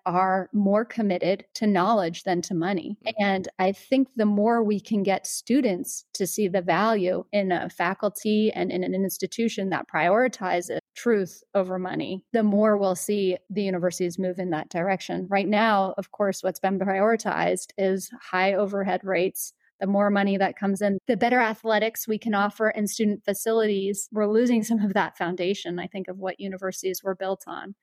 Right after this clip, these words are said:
Speaker 1: And we've lost it as individuals, too. As you know, we all have friends and colleagues who, in this business, who are happy to get large grants,
Speaker 2: Yep.
Speaker 1: regardless of where they come from. And you referred to conflicts of interest, and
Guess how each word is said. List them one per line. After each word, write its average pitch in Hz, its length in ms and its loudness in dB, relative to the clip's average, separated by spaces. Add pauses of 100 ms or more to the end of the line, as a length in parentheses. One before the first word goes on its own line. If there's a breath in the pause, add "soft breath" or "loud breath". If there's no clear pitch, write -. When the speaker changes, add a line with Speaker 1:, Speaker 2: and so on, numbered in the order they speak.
(220)
Speaker 1:
And 240 160 6
we've 240 160 2
lost 247 460 2
it 220 100 4
as 208 160 2
individuals, 196 640 0
too. 226 220 0
As 175 180 0
you 190 80 0
know, 208 220 2
we 170 120 2
all 196 200 2
have 175 400 -2
friends 180 480 -2
and 170 120 -4
colleagues 180 460 0
who, 185 240 -6 (100)
in 202 200 2
this 180 260 0
business, 233 580 0 (160)
who 247 140 2
are 190 400 2
happy 190 680 -4
to 202 120 -2
get 175 360 0
large 180 340 -2
grants, 220 720 -2
Speaker 2:
Yep. 208 180 -14
Speaker 1:
regardless 214 520 2
of 220 160 0
where 202 160 2
they 214 120 0
come 285 240 -2
from. - 460 -8
And 254 160 4
you 285 100 2
referred 294 320 0
to 294 60 -2
conflicts 247 460 0
of 208 100 0
interest, 233 400 -2
and 196 340 -4